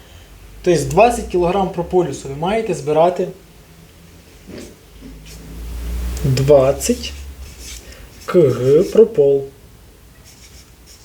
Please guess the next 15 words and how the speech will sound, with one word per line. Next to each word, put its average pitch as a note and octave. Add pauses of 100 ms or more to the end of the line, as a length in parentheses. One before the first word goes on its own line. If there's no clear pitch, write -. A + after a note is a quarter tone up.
(3250)
Якщо F3
ви B3+
цього A#3
не F#3+
збираєте, E3
або D3+
якщо F3
ви F#3
цього E3+
не D#3+
робите, D#3
бо D3+
типа, E3
«Ай, D#3+
ладно», D#3+